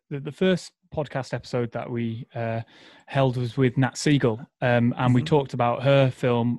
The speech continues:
Speaker 1: uh, with the sister Anna, Finding the Line, which obviously Bjarne was the,
Speaker 2: Mm-hmm.
Speaker 1: uh, director of, of that film. And, and one of the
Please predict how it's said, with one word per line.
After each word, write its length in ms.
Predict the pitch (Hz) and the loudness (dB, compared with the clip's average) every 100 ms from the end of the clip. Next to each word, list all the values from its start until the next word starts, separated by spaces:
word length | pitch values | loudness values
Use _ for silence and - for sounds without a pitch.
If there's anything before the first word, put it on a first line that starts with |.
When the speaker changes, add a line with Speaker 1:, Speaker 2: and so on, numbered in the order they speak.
| - | -4
Speaker 1:
uh, 100 | 117 | -6
with 120 | 117 | -6
the 60 | 117 | -6
sister 260 | 127 - | -8 -8
Anna, 320 | 147 123 117 | -6 -2 -2
Finding 380 | 120 131 120 113 | -4 -4 -2 -2
the 80 | 113 | -2
Line, 360 | 123 127 117 113 | 0 0 0 -4
which 220 | 117 131 | -6 -8
obviously 380 | 123 117 123 107 | -8 -8 -8 -6
Bjarne 580 | 123 123 127 123 117 113 | -2 0 2 2 0 -4
was 380 | - 120 120 117 | -6 -4 -4 -4
the, 140 | - 117 | -6 -2
Speaker 2:
Mm-hmm. 180 | 151 156 - _ | -2 -4 -10 _
Speaker 1:
uh, 120 | 127 123 | -2 0
director 640 | 123 123 160 - - 127 120 | 2 4 4 2 -2 0 0
of, 160 | 117 - | -2 -6
of 100 | 120 | -4
that 200 | 143 - | -2 -4
film. 320 | - 123 117 | -2 -2 0
And, 300 | 131 123 120 - | -2 -2 -4 -4
and 160 | - 131 | -4 0
one 120 | 147 | 0
of 60 | 131 | 2
the 220 | 123 | 0